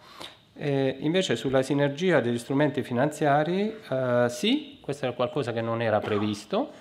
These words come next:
Ci siamo impegnati, come ho detto prima, nel fare le linee guida di gennaio duemilaventuno e maggio duemilaventidue, in cui abbiamo aperto la possibilità agli Stati membri, perché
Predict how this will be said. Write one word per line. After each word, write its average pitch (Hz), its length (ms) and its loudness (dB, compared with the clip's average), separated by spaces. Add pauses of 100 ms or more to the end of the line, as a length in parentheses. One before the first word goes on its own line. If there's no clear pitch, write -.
(420)
Ci - 100 -12
siamo 123 220 -2
impegnati, 117 560 2
come 107 160 -2
ho - 20 -4
detto 107 300 -2
prima, 110 280 -2
nel 101 180 -4
fare 110 260 0
le 104 80 -4
linee 110 320 -2
guida 104 420 -2
di 98 400 -6
gennaio 98 680 -2
duemilaventuno 110 760 -2
e - 20 -6
maggio 117 300 -2
duemilaventidue, 117 760 -2
in 117 100 -4
cui 127 120 -2
abbiamo 117 240 -2
aperto 123 380 -2
la 101 80 -4
possibilità 123 400 -6
agli 101 100 -2
Stati 120 300 -6
membri, 131 260 -2
perché 120 340 -6